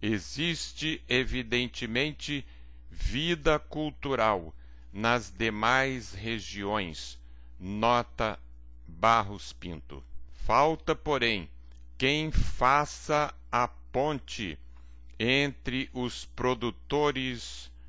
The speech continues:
do Norte-Nordeste e as grandes empresas do Sul Maravilha, que patrocinam a cultura no país. O mesmo raciocínio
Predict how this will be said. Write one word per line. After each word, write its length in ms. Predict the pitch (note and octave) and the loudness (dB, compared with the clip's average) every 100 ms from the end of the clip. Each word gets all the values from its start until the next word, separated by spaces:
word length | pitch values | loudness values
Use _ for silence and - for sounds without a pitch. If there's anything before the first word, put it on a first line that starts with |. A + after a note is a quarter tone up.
| - - | -16 -16
do 260 | - A#2 | -4 -2
Norte-Nordeste 2000 | A2 A2 B2+ C#3+ B2+ - - A#2 - A2 A2 A2 G#2 E2 A#2+ D3+ D#3+ - D#3 D#3 D3 - - - - | 0 2 4 4 2 -6 -6 -6 -4 -2 2 2 0 0 2 2 -2 -8 -6 -6 -6 -14 -16 -18 -16
e 220 | - A#2+ | -4 2
as 380 | B2+ B2 G2+ G2+ | 4 2 -2 -10
grandes 1040 | F2+ A#2 C3+ D3 C3 B2 C3+ C3 B2 - - | -2 2 4 2 -2 -4 -2 -2 -4 -8 -4
empresas 1200 | A#2 A#2 G#2+ - A#2 B2+ A2+ G#2 A#2 G#2 - - - - | -2 -2 -4 0 2 2 0 -2 -2 -2 -8 -10 -12 -18
do 240 | - A2+ A2 | -8 -6 -6
Sul 580 | - - C#3+ D3 C#3+ - - | -8 -4 0 2 0 -8 -12
Maravilha, 920 | G#2 A#2 A#2 A2+ F#2 G#2+ G#2+ F#2+ D2+ - - - - - - - - | -2 2 4 2 2 2 0 0 -2 -6 -16 -18 -18 -20 -18 -18 -6
que 140 | A2 | -6
patrocinam 1200 | - A2+ - A#2 G#2 - - B2 A#2+ A2+ A2+ A2+ - | 2 2 2 -2 -2 -6 -4 -2 0 0 0 -4 -4
a 140 | A2 G#2 | -2 -2
cultura 960 | - G#2+ F#2+ - - A2+ G#2+ G#2 G2 - | -4 -8 -8 -12 -6 -2 2 2 0 -4
no 220 | G2+ F#2+ | -6 -6
país. 880 | F#2 F#2+ E2+ D2+ D2 C2 - - - - - | -2 0 0 0 -12 -12 -14 -14 -12 -10 -6
O 100 | G2+ | -4
mesmo 800 | G#2+ B2 D3 E3 C3+ C#3 C#3+ | 0 2 2 2 0 -6 -4
raciocínio 1120 | B2+ C3+ B2 C3+ B2 - - D#3 D3+ C#3 F#2 | 0 0 -2 -4 -4 -6 -6 -6 -2 -2 -2